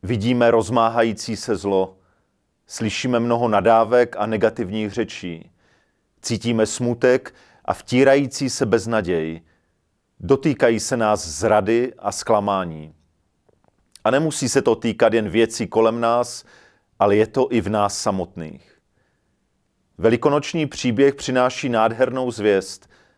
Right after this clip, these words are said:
že Ježíš se přibližuje ke každému z nás, i když utíkáme, naslouchá naší bolesti, otvírá Boží slovo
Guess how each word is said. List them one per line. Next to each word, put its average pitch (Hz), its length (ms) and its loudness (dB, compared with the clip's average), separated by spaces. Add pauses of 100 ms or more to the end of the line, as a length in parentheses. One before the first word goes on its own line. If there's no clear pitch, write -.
(300)
že 120 180 0
Ježíš 120 440 2
se - 140 -4
přibližuje 123 680 0
ke 123 160 -4
každému 113 520 -2
z 104 80 -12
nás, 101 460 -2 (400)
i 120 80 2
když 117 260 0
utíkáme, 85 800 -2 (760)
naslouchá 120 640 0
naší 113 320 -4
bolesti, 113 800 -2 (560)
otvírá 135 500 2
Boží 123 320 -2
slovo 120 580 0